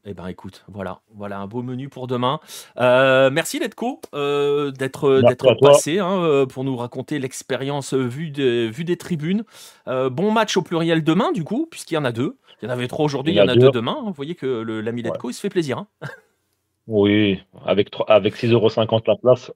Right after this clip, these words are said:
Speaker 2: on peut se faire plaisir. <laughs>
Speaker 1: C'est clair,
Speaker 2: Eh
Speaker 1: c'est
Speaker 2: oui.
Speaker 1: clair.
Speaker 2: Voilà.
Speaker 1: Six euros cinquante la place, euh, s'il y avait quelques, <laughs>
Speaker 2: C'est vrai.
Speaker 1: quelques organisateurs de compétition qui nous écoutaient.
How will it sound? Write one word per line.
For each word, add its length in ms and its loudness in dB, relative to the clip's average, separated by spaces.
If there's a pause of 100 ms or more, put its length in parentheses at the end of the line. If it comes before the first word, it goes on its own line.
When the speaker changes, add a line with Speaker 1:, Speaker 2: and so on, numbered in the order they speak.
(100)
Speaker 2:
on 80 4
peut 160 4
se 60 0
faire 120 4
plaisir. 460 0 (180)
<laughs> 1040 -6
Speaker 1:
C'est 300 -10
clair, 400 -6
Speaker 2:
Eh 60 4
Speaker 1:
c'est 60 6
Speaker 2:
oui. 120 4
Speaker 1:
clair. 180 -12 (360)
Speaker 2:
Voilà. 140 2
Speaker 1:
Six 80 6
euros 140 0
cinquante 440 -12
la 80 -8
place, 420 -10 (120)
euh, 640 -8
s'il 200 -18
y 60 -8
avait 160 -8
quelques, 320 -14
<laughs> 1700 -10
Speaker 2:
C'est 100 -2
vrai. 360 4
Speaker 1:
quelques 180 -2
organisateurs 680 0
de 80 0
compétition 760 -4
qui 160 -6
nous 300 -4
écoutaient. 440 -6